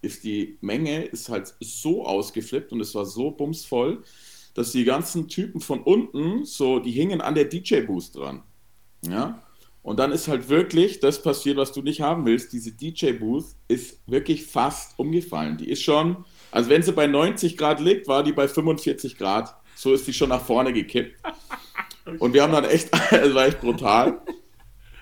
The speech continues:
Speaker 1: Und wir haben dann echt von oben alle, die, äh, hinter der D-J-Booth standen, haben dann wirklich so in Überkopfhöhe das, das Board von der, von der Booth haben wir so festgehalten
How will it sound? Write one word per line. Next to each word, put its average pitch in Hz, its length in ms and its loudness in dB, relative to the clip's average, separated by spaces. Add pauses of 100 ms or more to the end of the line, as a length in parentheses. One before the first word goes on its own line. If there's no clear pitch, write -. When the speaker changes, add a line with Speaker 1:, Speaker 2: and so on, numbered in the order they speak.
(160)
Speaker 1:
Und 135 400 6
wir 135 100 4
haben 156 80 2
dann 147 140 2
echt - 200 -2
von 135 140 -2
oben 185 260 4
alle, 147 200 2
die, 131 140 0
äh, 117 340 4
hinter 131 260 0
der 107 100 4
D-J-Booth 117 520 -4
standen, 110 420 -6
haben 135 100 -8
dann 127 160 -2
wirklich 160 300 -4
so 165 260 4
in 151 320 -2
Überkopfhöhe 185 800 2
das, - 280 -8
das 120 200 -4
Board 170 640 2
von 156 240 -2
der, 156 140 0
von 143 160 0
der 131 120 4
Booth 180 340 -2
haben 127 120 -4
wir 131 120 4
so 127 380 -2
festgehalten 208 1160 0